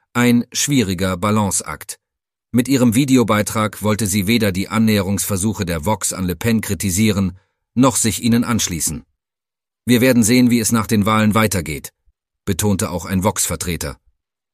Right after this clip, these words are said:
Seine Partei sehe sich jedenfalls am besten in der Lage, in der kommenden Legislaturperiode als Bindeglied zwischen den verschiedenen rechten Gruppierungen zu fungieren. Insbesondere die Ankündigung von Le Pen und Matteo Salvini am vergangenen Dienstag,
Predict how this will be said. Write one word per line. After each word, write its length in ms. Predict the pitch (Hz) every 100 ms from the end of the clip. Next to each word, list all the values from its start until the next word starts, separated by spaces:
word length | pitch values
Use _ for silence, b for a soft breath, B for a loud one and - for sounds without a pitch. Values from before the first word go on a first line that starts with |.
| _ _ _ -
Seine 260 | 123 120
Partei 420 | - 104 127 127
sehe 220 | 98 113 101
sich 180 | 101
jedenfalls 420 | 110 104 98 95 92
am 140 | 90
besten 340 | 110 - -
in 120 | 95 92
der 100 | 90
Lage, 460 | 95 98 104 85 - _ _ _
in 120 | 113
der 100 | 113
kommenden 440 | - 135 127 113 113
Legislaturperiode 1160 | 107 101 - 98 - 127 113 110 107 104 101
als 160 | 87 95
Bindeglied 600 | 127 123 117 95 110 104
zwischen 420 | - - 104 101
den 140 | 92 87
verschiedenen 560 | 87 - 110 101 95
rechten 340 | 90 98 - 98
Gruppierungen 600 | 92 85 113 85 85 80
zu 120 | 90
fungieren. 540 | 82 87 82 76 69 - _ _ _ _ _ _ _ -
Insbesondere 680 | 120 - 110 117 113 113
die 120 | 98 101
Ankündigung 600 | 117 117 117 107 107 95
von 180 | 98
Le 100 | 90
Pen 340 | 85 120 113 107
und 140 | 82
Matteo 380 | 87 85 110 104
Salvini 560 | 95 90 85 113 107 87
am 100 | 85
vergangenen 500 | 95 90 104 101 95
Dienstag, 580 | 107 104 - 92 90